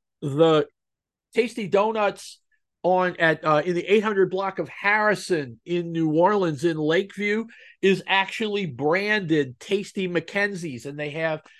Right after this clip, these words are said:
the old Mackenzie's logo sign up at the location, and you can buy a king cake th-, there. This is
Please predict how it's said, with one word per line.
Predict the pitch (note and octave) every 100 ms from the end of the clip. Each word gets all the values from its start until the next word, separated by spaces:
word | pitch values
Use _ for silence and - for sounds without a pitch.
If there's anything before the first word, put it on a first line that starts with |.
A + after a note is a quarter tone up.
| _ -
the | F3 E3+
old | F3 F3 E3
Mackenzie's | D#3+ - F#3 D#3+ E3+ C#3+
logo | E3 F3+ F3+ E3+ D#3+
sign | - - E3+ F3+ D#3 B2+ -
up | D#3+ D3+ _
at | D3+ D3 -
the | C#3+
location, | C#3+ C3+ C3+ E3 D#3 D#3 C#3+ G#2+ - - - -
and | D3
you | C#3+
can | D3+ C3+
buy | C#3 C#3 C#3+
a |
king | - D#3 C#3+
cake | C#3+ D3 B2+ C3+
th-, | B2 B2 -
there. | C#3+ E3 D3+ G#2 - - - F3
This | A3+ D#4 -
is | C4+ C4+ C4+